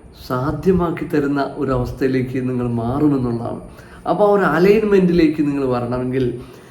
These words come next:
നിങ്ങൾ കുറച്ച് കാര്യങ്ങൾ തയ്യാറാക്കേണ്ടതുണ്ട്, തയ്യാറെടുക്കേണ്ടതുണ്ട്. ഓക്കെ, അപ്പോൾ അതിന് നിങ്ങൾ, "എനിക്കതില്ല, അതുകൊണ്ട് അത്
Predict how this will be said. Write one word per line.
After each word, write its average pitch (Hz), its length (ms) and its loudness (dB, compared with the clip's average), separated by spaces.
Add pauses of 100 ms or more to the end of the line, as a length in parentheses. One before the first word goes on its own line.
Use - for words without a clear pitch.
(140)
നിങ്ങൾ 151 280 8
കുറച്ച് 143 360 -2
കാര്യങ്ങൾ 143 580 -2 (220)
തയ്യാറാക്കേണ്ടതുണ്ട്, 151 1040 2 (100)
തയ്യാറെടുക്കേണ്ടതുണ്ട്. 143 1040 0 (380)
ഓക്കെ, 131 220 -8 (480)
അപ്പോൾ 139 160 0
അതിന് 196 300 2
നിങ്ങൾ, 151 380 4 (300)
"എനിക്കതില്ല, 160 760 2
അതുകൊണ്ട് 143 600 2
അത് 131 80 0